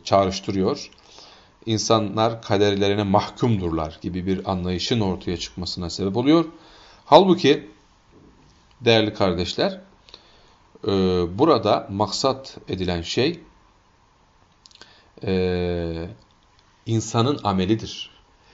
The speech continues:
Yani insan sırtına amelleri yüklü olarak, e, mahşer, mahşere gelecektir, huzura çıkacaktır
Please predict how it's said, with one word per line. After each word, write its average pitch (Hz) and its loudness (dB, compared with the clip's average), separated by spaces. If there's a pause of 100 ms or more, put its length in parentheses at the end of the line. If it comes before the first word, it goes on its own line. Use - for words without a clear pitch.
(240)
Yani 98 2
insan 107 -2 (440)
sırtına 107 0 (1300)
amelleri 95 0
yüklü 98 -2
olarak, 101 0 (480)
e, 95 -8 (800)
mahşer, 95 -2 (240)
mahşere 92 -4
gelecektir, 90 -4 (300)
huzura 98 -2 (480)
çıkacaktır 127 2